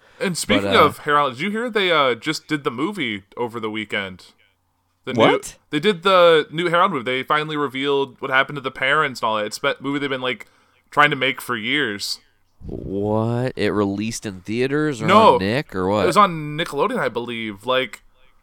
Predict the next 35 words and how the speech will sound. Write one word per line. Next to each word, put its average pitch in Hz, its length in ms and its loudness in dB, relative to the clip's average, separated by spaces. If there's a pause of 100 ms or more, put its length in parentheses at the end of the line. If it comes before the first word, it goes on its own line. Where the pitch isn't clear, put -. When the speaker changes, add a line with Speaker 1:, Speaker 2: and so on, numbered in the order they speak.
(840)
Speaker 1:
and, 165 80 2
like, 175 180 4
I 160 100 8
didn't 214 220 -4
get 180 120 0
a 160 40 -6
chance 185 220 -4
to 139 80 -2
watch 143 260 2
it 165 40 -8
'cause 131 80 -4
I 139 40 2
didn't 147 140 0
know 147 100 -2
it 131 40 -4
was 120 180 -8
coming. 123 580 -2
But, 143 140 4
like, 143 340 0 (340)
I 143 60 -8
got 170 140 4
on 151 160 4
Twitter 156 340 2
and 151 100 -2
was 123 140 -8
looking 143 200 -4
at, 139 60 -2
like, 131 200 -4
the, 117 260 -2
'cause - 80 -6
I 165 60 4
saw 165 160 6
it 135 60 2
was 123 140 -4
trending, 127 640 -2